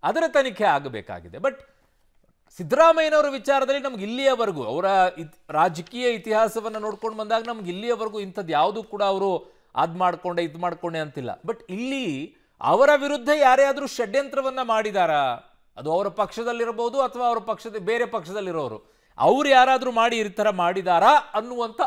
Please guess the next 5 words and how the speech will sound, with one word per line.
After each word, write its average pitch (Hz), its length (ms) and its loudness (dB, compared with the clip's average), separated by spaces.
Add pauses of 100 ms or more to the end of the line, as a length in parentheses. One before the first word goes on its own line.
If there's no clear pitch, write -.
ಅನುಮಾನಗಳಿರೋದ್ರಿಂದ 196 1200 -2 (580)
ಅದು 190 280 -6
ಕೂಡ 214 180 -8
ತನಿಖೆ 175 480 -6
ಆಗಬೇಕಾಗಿದೆ. 127 800 -8